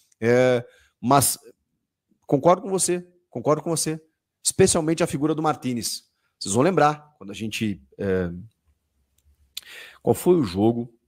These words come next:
Qual foi o jogo que o Corinthians sofreu, sofreu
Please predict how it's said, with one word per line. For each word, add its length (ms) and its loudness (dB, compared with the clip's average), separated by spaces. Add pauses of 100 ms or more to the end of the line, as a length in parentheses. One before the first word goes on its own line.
(1600)
Qual 160 0
foi 260 2
o 80 2
jogo 500 0 (840)
que 140 -2
o 80 0
Corinthians 540 0
sofreu, 840 0 (400)
sofreu 840 0